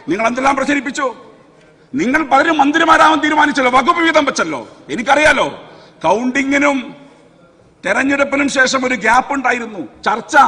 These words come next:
ആർക്കൊക്കെ ഏതൊക്കെ വകുപ്പെന്ന. വകുപ്പ് വീതം വെച്ചു, പാണക്കാട്ട് പോയി. വകുപ്പ് വീതം വെച്ചു, എ സി, കെ പി സി സി ആസ്ഥാനത്ത്. എന്നിട്ട് ഒടുവിൽ എന്തായി? നിങ്ങൾ മനസ്സിലാക്കണം.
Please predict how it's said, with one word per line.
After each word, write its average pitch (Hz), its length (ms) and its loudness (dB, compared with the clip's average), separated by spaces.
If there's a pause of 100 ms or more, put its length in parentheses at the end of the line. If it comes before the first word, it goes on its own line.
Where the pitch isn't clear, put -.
(260)
ആർക്കൊക്കെ 254 480 0
ഏതൊക്കെ 254 300 2
വകുപ്പെന്ന. 226 640 -4 (1000)
വകുപ്പ് 226 380 4
വീതം 302 280 4
വെച്ചു, 294 200 2
പാണക്കാട്ട് 285 520 2
പോയി. 269 280 0 (420)
വകുപ്പ് 233 360 -2
വീതം 302 240 0
വെച്ചു, 302 220 -2
എ 269 340 2
സി, 277 120 -6
കെ 262 160 2
പി 277 140 -2
സി 262 120 -2
സി 269 100 -2
ആസ്ഥാനത്ത്. 269 540 0
എന്നിട്ട് - 440 -10
ഒടുവിൽ 254 240 -2
എന്തായി? 269 360 0 (920)
നിങ്ങൾ 247 380 -2
മനസ്സിലാക്കണം. 254 840 -2